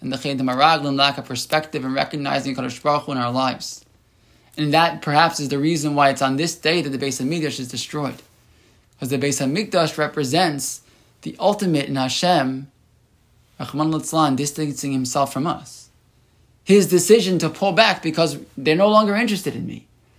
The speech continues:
So I'm gonna, I'm, I'm gonna distance myself too. But why does He pull back? Because He's uninterested in us, the Achas V'Chalila. He pulls back because by pulling back, He reminds us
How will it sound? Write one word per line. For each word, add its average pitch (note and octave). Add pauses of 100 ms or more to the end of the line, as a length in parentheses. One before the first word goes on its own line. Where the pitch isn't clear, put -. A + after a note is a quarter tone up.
(180)
So -
I'm F3
gonna, F3
I'm, F3+
I'm E3+
gonna F3
distance D#3
myself C3+
too. - (1200)
But D#3
why E3
does G3
He E3+
pull D3+
back? - (1080)
Because C#3+
He's C#3
uninterested E3+
in G3+
us, G#3+
the -
Achas D#3+
V'Chalila. D3+ (760)
He D3+
pulls C#3+
back D#3 (420)
because E3
by D3+
pulling F#3
back, E3+
He E3
reminds D3+
us D#3+